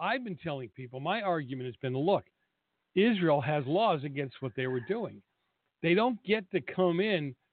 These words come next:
just because they're elected American officials. As a matter of fact, that doesn't really give them a leg up. There's an agreement, uh, between different countries or what have you, but when you specifically are calling for a country's demise, when you're specifically calling for a country to be boycotted,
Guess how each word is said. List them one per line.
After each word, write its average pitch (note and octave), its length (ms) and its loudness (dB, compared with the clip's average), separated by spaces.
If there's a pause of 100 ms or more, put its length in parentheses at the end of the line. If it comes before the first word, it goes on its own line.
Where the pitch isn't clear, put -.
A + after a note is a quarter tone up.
just F#3+ 300 -2
because E3+ 360 -2
they're D#3+ 140 0
elected E3 360 0
American C#3 460 0
officials. C#3+ 460 -6
As A#2+ 40 -14
a - 20 -10
matter D#3 160 -4
of C3+ 80 -10
fact, D#3+ 180 -6 (320)
that A#3 160 -2
doesn't A#3 260 0
really A3 200 2
give G3 280 0
them F#3 180 4
a D3 60 2
leg C3 300 0
up. A2 180 -8
There's B2+ 180 -10
an B2+ 80 -8
agreement, G3+ 600 -2 (440)
uh, C3+ 200 2
between D3 380 0
different D#3 280 -2
countries E3+ 400 -4
or D#3 60 0
what C#3+ 160 -2
have G3 260 -2
you, C#3+ 60 -2
but C#3 160 -4
when D3 120 -6
you D3+ 200 -4 (380)
specifically B3+ 760 -2
are E3+ 80 2
calling F#3+ 440 0
for C#3+ 140 -6
a A#2+ 40 -8
country's D#3 460 -4
demise, C#3 500 -4 (380)
when E3 120 0
you're E3+ 100 4
specifically A#3 640 -4
calling G3 300 2
for D#3+ 100 -6
a C3 40 -6
country E3 300 -2
to C#3+ 60 -2
be C3+ 100 -2
boycotted, A#2+ 800 -2